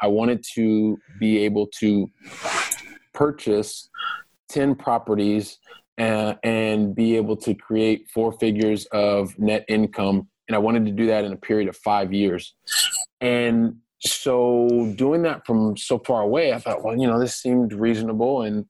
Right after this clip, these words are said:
um, and that was my goal. And once kinda got started, was very, very fortunate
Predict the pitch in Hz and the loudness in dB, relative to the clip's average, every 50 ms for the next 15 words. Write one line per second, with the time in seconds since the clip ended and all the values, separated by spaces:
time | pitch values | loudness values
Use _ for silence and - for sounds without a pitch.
0 | _ - - 101 101 104 104 104 104 104 104 104 104 104 101 101 - - - - | _ -8 -4 -2 0 0 0 0 0 2 2 2 2 2 0 -2 -4 -10 -18 -18
1 | - - - 117 117 117 120 113 131 123 113 123 107 101 - 117 131 127 104 98 | -16 -8 -4 0 0 0 0 0 -2 0 0 0 0 0 0 0 0 0 0 -2
2 | 90 - _ _ _ _ _ - - _ _ - - - - - - - 120 117 | -4 -8 _ _ _ _ _ -12 -12 _ _ -18 -16 -16 -16 -14 -6 -2 0 0
3 | 117 113 113 117 113 117 113 117 117 117 117 117 113 101 - - 110 113 120 127 | 2 2 2 2 2 2 2 2 2 2 2 2 2 0 -2 -4 -2 0 0 0
4 | 123 117 - - - - - - 120 120 117 110 95 - - - - - - - | -2 -4 -8 -14 -16 -12 -6 -2 0 2 2 2 0 -2 -6 -8 -2 0 0 2
5 | - 127 117 113 110 110 - - - - - - - _ - 107 101 101 98 120 | 2 2 0 0 0 -2 -6 -12 -14 -12 -10 -10 -10 _ -4 -4 -4 -2 -2 0
6 | 123 131 139 139 131 123 117 107 101 - - 165 208 196 - - 127 113 107 107 | 0 2 2 2 2 0 0 0 -2 -2 -2 -2 0 -2 -2 -2 -2 0 0 0
7 | 104 - | -2 -4